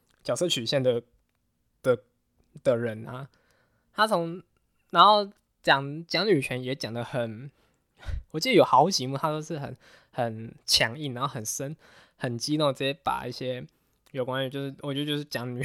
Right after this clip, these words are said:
<laughs> 女性平权的东西，然后直接硬塞在你的脸上。但我觉得可以用更好的方式来，来做宣传吧。就他想要讲的东西，我觉得我，我很明确，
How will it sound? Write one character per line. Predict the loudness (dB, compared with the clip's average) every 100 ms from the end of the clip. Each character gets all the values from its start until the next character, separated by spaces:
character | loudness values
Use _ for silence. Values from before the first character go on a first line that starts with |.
| 0
<laughs> | 0
女 | 0 2
性 | 2
平 | -2 -4
权 | -6 -6 -8 -18 _
的 | -8 -8 -6
东 | -6 -4
西， | -4 -6
然 | -8
后 | -8
直 | -8
接 | -8 -6
硬 | -6
塞 | -4 -4
在 | -4
你 | -8 -10
的 | -12
脸 | -12 -12
上。 | -12 -12 -14 -20 _
但 | -8
我 | -4
觉 |
得 | -4
可 | -4
以 | -4
用 | -6
更 | -8 -8
好 | -8
的 | -14
方 | -14 -10 -8
式 | -8
来， | -8 -12 -18 _ _ _ _ _
来 | -8 -4
做 | 2 2
宣 | 2 -2 -4
传 | -6 -12 -14
吧。 | -20 -20 -20 _
就 | -4
他 | 6 8 8 4 -2
想 | 2 6 6
要 | 6
讲 | 2 0
的 | -4
东 | -4
西， | -2 -2
我 | 0
觉 | 2
得 |
我， | 4 4 10
我 | 8
很 | 8
明 | 2 -4
确， | -6